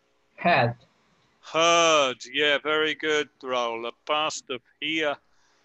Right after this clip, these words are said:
Speaker 2: is heard. The past of here is heard. So when Mister and Missus Brown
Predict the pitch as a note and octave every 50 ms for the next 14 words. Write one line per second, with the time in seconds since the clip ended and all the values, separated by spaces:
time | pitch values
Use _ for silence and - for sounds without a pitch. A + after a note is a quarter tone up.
0 | _ _ - G#2 G#2 C3 C3 - - - _ _ C#3+ D3 D3+ D3 C#3 B2 A2+ G2
1 | - - - - _ _ _ _ _ _ _ _ - B2 - _ _ - D#3+ D#3+
2 | E3 D#3+ - - - _ - A#2 - _ _ _ - D3+ D3+ D3 C#3+ C#3 C3 -
3 | _ _ _ _ _ _ _ _ _ _ _ _ _ _ _ _ _ - A#2+ A#2+
4 | - - - - - - C3+ C#3+ C#3 C3+ B2 A2+ G#2 F#2+ - _ - - _ _
5 | _ _ _ _ _ _ _ _ _ _ _ _ _ _ _ _ _ _ _ _
6 | _ _ _ - - - B2 B2 B2 B2+ D3 D#3 D#3 D#3 E3+ G3+ G3 - - F#3
7 | E3+ E3 F3 D#3+ - E3 C#3+ - _ _ _ D3 D#3 D#3 D#3 D3+ C#3+ C#3